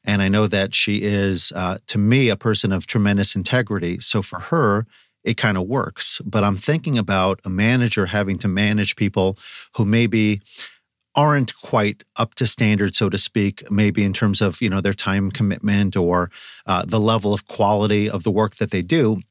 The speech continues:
And so I would think that part of the process, on top of all the great advice you've already given us, and I, I know that Lead to Succeed Nation is mining all of your gold here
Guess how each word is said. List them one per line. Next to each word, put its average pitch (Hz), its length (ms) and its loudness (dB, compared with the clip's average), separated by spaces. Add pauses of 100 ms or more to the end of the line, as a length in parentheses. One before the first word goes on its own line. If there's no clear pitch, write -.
(280)
And 110 140 2
so 135 140 0
I 113 120 0
would 104 160 0
think 113 520 -2 (320)
that 110 380 0 (120)
part 202 260 0
of 214 80 0
the 110 80 -4
process, 92 760 -2 (280)
on 104 120 0
top 143 320 0
of 110 100 -2
all 110 160 0
the 104 100 0
great 107 360 2
advice 98 340 0
you've 101 160 0
already 95 300 2
given 104 280 0
us, 92 240 -2
and 87 140 -2
I, 87 180 -2
I 95 120 -2
know 110 160 4
that - 160 -2
Lead 107 200 2
to - 80 -10
Succeed - 360 0
Nation 101 320 0
is 90 100 -2
mining 98 420 2
all 104 240 2
of 95 80 -2
your 98 120 0
gold 101 320 0
here 98 260 0